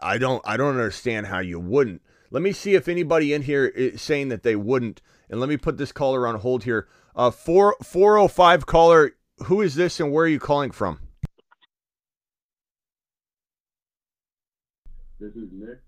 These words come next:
Speaker 2: calling from Alabama.
Speaker 1: Okay, Nick, I'm gonna put you on hold here. Um, the phone lines are, are pretty full right now, so just hang tight, Nick. Don't,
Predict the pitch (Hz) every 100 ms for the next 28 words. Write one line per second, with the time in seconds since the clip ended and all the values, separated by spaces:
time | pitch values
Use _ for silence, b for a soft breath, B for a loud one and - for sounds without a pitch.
0 | - 104 101 104 98 82 90 101 95 85
1 | 76 _ _ - - 113 98 127 135 120
2 | 104 143 127 135 107 104 117 101 110 98
3 | - 90 85 80 113 113 104 101 95 85
4 | - 78 - 110 101 - 98 90 80 73
5 | 76 76 78 71 - 98 107 110 92 80
6 | 78 - 87